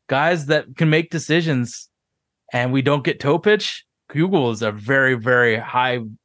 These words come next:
high, uh, floor and high ceiling guy who can score in a multitude of ways and has a really nice bag of getting himself and his teammates involved.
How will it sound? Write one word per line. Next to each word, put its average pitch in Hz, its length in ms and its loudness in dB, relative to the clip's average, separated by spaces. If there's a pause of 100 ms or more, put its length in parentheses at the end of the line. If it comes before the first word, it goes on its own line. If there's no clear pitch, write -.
(460)
high, 180 520 2
uh, 117 260 -2
floor 147 320 0
and 123 80 0
high 139 200 -2
ceiling 127 480 -4
guy 117 400 0 (280)
who 123 80 -6
can 123 140 -2
score 147 400 2
in 143 60 2
a 139 40 2
multitude 139 920 2
of 123 100 0
ways 135 380 0 (260)
and 120 100 -4
has 143 220 -2
a 127 80 0
really 139 340 2
nice 131 280 0
bag 117 500 -2
of 110 180 -10
getting 110 520 -2 (240)
himself 147 680 0
and 127 440 -2 (160)
his 120 280 -4 (240)
teammates 120 560 0
involved. 110 720 -2